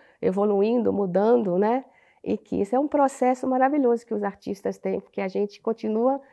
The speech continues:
esse, esse, como dizer, aprendizado, né? Constante. Você nunca tem uma versão que você diz, "Essa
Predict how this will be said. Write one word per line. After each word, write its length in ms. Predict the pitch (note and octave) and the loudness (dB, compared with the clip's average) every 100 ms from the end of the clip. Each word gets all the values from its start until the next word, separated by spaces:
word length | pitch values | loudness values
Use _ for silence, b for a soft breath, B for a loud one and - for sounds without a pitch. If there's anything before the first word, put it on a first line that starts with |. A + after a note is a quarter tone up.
| B | B
esse, 540 | - G3 - F#3+ F#3+ E3 - _ b b b b _ _ _ | -4 -4 -4 -2 -2 -2 -6 _ b b b b _ _ _
esse, 280 | F#3 - - - _ | -8 -8 -12 -14 _
como 140 | G3+ | -6
dizer, 120 | G3 | -4
aprendizado, 960 | - - B3 A3+ G#3 F3 F3+ E3 D3+ B2+ | -4 0 0 0 -2 0 0 0 -2 -4
né? 260 | F3 G#3 A3 | -2 -2 -6
Constante. 720 | - F3 - G3 F3+ - - _ b b | -10 -10 -6 -4 -4 -6 -20 _ b b
Você 180 | - G3+ | -6 -4
nunca 260 | A3+ B3 | -2 -4
tem 260 | A#3+ G#3+ G#3 | -2 -2 0
uma 420 | G3 F#3 E3 E3 _ | 0 -2 -4 -6 _
versão 560 | - F#3+ - - G3+ G#3+ | -4 -2 -2 -2 -2 -2
que 120 | - | -4
você 280 | F#3+ F#3+ F3+ | -4 -4 -6
diz, 260 | E3 - _ _ | -8 -14 _ _
"Essa 460 | D3+ D#3+ - - | -4 -4 -6 -12